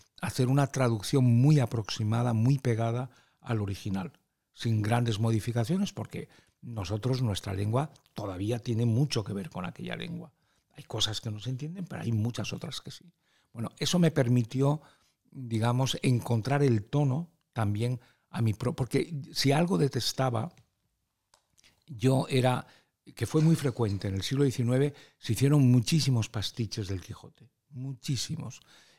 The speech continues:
y todos intentaban imitar el habla de Cervantes, y esto realmente queda un poco grotesco. La única persona que empezó a hablar del Quijote,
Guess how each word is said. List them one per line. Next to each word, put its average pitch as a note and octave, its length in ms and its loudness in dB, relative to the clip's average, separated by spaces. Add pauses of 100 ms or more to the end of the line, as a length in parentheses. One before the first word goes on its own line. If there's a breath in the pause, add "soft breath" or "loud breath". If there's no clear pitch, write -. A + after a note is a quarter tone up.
y D#3+ 180 0
todos F3+ 380 4
intentaban C#3+ 600 0
imitar B2+ 720 0
el A#2 200 0
habla B2 480 0
de A2+ 300 -4
Cervantes, A2+ 720 -4 (360 soft breath)
y B2+ 160 -2
esto C#3+ 240 4
realmente A#2+ 840 2
queda A2+ 340 2
un G2 160 2
poco A#2+ 340 -4
grotesco. - 640 -8 (440 soft breath)
La C3+ 160 4
única F3 300 6
persona D#3 400 2
que B2+ 100 4
empezó A#2 420 2
a D3 40 2
hablar C3+ 380 0 (160)
del A2+ 300 -4
Quijote, G#2+ 600 -6